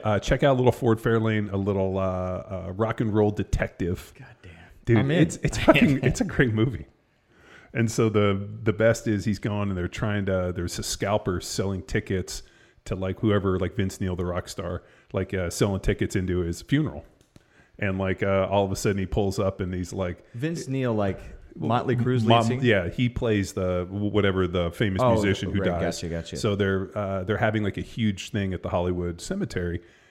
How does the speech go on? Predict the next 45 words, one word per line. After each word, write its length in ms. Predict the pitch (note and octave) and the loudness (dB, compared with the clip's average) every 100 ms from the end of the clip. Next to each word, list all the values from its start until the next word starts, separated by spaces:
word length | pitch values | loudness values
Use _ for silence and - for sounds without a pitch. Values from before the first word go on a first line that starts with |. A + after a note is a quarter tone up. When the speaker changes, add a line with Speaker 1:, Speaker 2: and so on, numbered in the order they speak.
| _ - | _ -8
Speaker 1:
and 280 | G2 G2 F2+ | -6 -4 -4
this 120 | - | -2
guy's 260 | G#2+ F#2+ | -2 -2
scalping. 560 | - - F#2+ G2 F2+ F#2 _ _ _ _ - | -4 -4 -4 -4 -6 -8 _ _ _ _ -10
And, 240 | G2+ F#2 | -6 -2
um, 520 | F#2+ F#2+ F#2 F2+ F2+ - - - - | 0 0 -2 -4 -10 -12 -20 -16 -2
he, 140 | A2+ | 2
like, 140 | G#2 | 2
pulls 240 | - A2+ G2+ | 4 2 2
up. 140 | G#2+ | 2
He's 120 | G#2+ | 0
like, 140 | G2 - | -2 -4
"Thousand 320 | G#2+ A2 A2 | -2 0 0
bucks." 180 | A2 G#2+ | -2 -4
He's 140 | A#2+ | -6
like, 220 | A#2 A#2 - - | -6 -6 -12 -10
uh, 300 | A#2+ A2 G#2+ | -8 -6 -6
"You 180 | C#3+ B3+ | -2 0
just 180 | B3+ - | 0 2
charged 260 | E3 D#3 | 2 2
those 140 | C#3+ - | 0 0
chicks 240 | E3+ - | -2 -2
five 240 | - D#3+ | -2 0
hundred 240 | D3 E3+ E3 | 2 0 0
dollars." 340 | A3 B2 F#2 | 0 0 0
He's 140 | G#2+ F#2 | -4 -4
like, 240 | F#2 G#2 | -6 -2
"They 140 | A2 | -2
blew 280 | G#2 G#2+ A2+ | 0 2 4
me." 120 | A#2 | 4
And 80 | F2 | 0
he's 120 | F2 | -4
like, 140 | E2+ F2 | -6 4
"Here's 180 | F#3+ G#3 | 4 4
a 60 | |
thousand." 480 | C#4 C#4+ B3 A3 G#3+ - - | 2 2 4 4 2 2 2
<laughs> 0 | G#3 - G#3 A3+ - G3+ - | 6 6 6 4 4 0 4
And 180 | F3+ D3+ | 6 8
then 120 | D#3 | 8
the 80 | A#2+ | 10
best 220 | B2+ B2+ | 8 8
is 100 | B2 | 4
he 80 | A#2 | 4
walks 400 | A2 G#2+ - - | 6 4 2 2
in, 320 | C#3 C#3 B2+ | 4 4 2